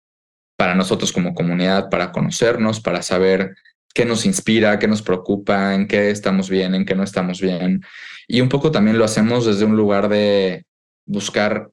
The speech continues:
abonar a lo que otras organizaciones ya investigan y ya generan de información. Entonces también hemos sido muy estratégicos de escoger temas de investigación que nadie más está usando,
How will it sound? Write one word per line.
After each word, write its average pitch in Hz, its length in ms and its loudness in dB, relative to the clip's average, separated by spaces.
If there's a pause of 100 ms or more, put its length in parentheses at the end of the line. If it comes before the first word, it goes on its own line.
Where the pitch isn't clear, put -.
abonar 98 680 0
a 104 80 2
lo 98 180 0
que 101 100 0
otras 107 400 0
organizaciones 95 800 -2
ya 92 140 0
investigan 92 600 0
y 92 100 -2
ya 90 160 0
generan 90 500 0
de - 320 -2 (340)
información. 85 540 -2
Entonces 92 180 -6
también 101 200 2
hemos 104 140 2
sido 104 180 2
muy 98 600 0 (420)
estratégicos 101 800 -2
de 101 60 0
escoger 98 460 -2
temas 98 280 0
de 92 60 -2
investigación 90 640 -2
que 101 100 2
nadie 101 300 2
más 92 200 -2
está 90 280 -2
usando, 92 600 -2